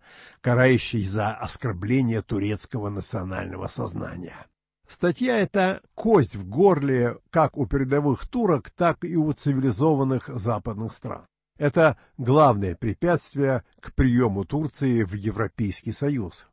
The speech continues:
Прозападно ориентированные турки давно уже ведут борьбу за отмену этой статьи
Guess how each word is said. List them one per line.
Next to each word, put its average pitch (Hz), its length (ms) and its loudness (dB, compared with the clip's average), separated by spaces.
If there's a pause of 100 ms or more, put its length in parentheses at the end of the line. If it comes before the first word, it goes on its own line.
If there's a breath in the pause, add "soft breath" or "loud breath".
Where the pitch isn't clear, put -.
(260)
Прозападно 123 680 0
ориентированные 117 800 0
турки 220 360 -4
давно 185 420 0
уже 117 220 2
ведут 113 300 -2
борьбу 120 420 -2
за 123 200 0
отмену 117 420 -2
этой 104 240 -6
статьи 98 560 -8